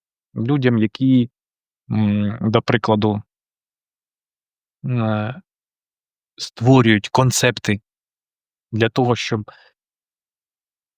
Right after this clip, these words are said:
жила ціла спільнота, вони взагалі на-, параноїди, ну, якщо так умовно назвемо. Їм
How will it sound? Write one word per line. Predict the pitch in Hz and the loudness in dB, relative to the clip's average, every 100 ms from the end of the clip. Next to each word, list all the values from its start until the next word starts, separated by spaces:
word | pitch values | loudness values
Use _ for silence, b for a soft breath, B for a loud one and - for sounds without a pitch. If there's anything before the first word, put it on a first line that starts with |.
| _ _ _ _ _ _ | _ _ _ _ _ _
жила | 117 110 120 120 113 | -8 -2 2 2 2
ціла | 104 - 117 | -2 -2 -2
спільнота, | 104 - 127 170 220 139 127 _ _ - | -2 -4 0 2 2 -2 -8 _ _ -4
вони | 131 160 | 0 0
взагалі | 127 123 127 175 180 175 _ _ _ _ | 2 2 2 2 2 -2 _ _ _ _
на-, | 120 120 _ _ _ _ _ _ _ _ _ _ _ _ _ _ - | -8 -8 _ _ _ _ _ _ _ _ _ _ _ _ _ _ -2
параноїди, | 123 143 139 110 98 87 _ _ _ | 0 2 2 -2 -6 -12 _ _ _
ну, | 147 | -4
якщо | 104 - | -4 -4
так | 110 113 | -6 -6
умовно | 104 104 101 | -4 -6 -4
назвемо. | 101 - 98 95 | -6 -6 -6 -6
Їм | 104 147 - | -4 -4 -4